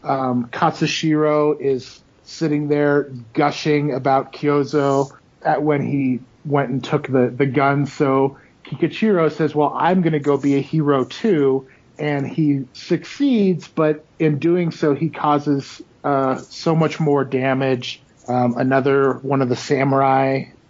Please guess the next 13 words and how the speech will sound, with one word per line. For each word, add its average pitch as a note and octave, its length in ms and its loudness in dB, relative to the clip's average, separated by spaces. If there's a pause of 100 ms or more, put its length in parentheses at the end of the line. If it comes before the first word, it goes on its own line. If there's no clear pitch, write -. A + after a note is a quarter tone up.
(100)
uh, A#2+ 240 -2 (160)
pass C#3+ 340 -2
aw-, C#3 140 4
uh, C#3 260 0
get B2 260 -2
killed. D#3+ 560 2 (380)
A C3 80 -2
bunch D3 380 0
of C3+ 100 0
villagers C#3+ 580 0
get - 220 -2
killed. C#3 560 2
It's, - 480 -4